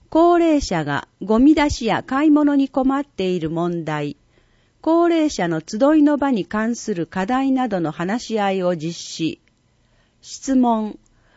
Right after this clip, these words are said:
有償ボランティアのあり方について、本庁の考えは？福祉部長。ボランティアは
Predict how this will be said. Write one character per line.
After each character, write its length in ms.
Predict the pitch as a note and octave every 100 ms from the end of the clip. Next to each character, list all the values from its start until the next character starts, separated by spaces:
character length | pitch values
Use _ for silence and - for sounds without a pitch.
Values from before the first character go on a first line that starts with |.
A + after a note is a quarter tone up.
| _ -
有 200 | D4+ F4+
償 360 | - E4+ D#4+
ボ 160 | D#4 D4
ラ 140 | D#4
ン 100 | C#4+
テ 140 | - F#3+
ィ 80 |
ア 40 | E3
の 200 | D#3+ -
あ 80 | F#3
り 120 | A3+
方 300 | A3+ - G#3
に 140 | G3+
つ 160 | - G3+
い 120 | D#3
て、 340 | - C3+ - _
本 280 | - D#4+ D4+
庁 280 | - F#3 E3
の 140 | D#3
考 340 | E3 G3 F#3+ F#3
え 180 | E3+ C#3
は？ 200 | B2 A2+ - _ _ _ _ _ _ _ _ _
福 240 | - - D4
祉 200 | C4+ A#3+
部 140 | B3
長。 420 | - E3+ C3+ B2 - _ _ _ -
ボ 160 | G3+
ラ 160 | C#4 F4
ン 100 | D4+
テ 160 | - G3
ィ 100 | D#3
ア 100 | C#3
は 220 | C3 -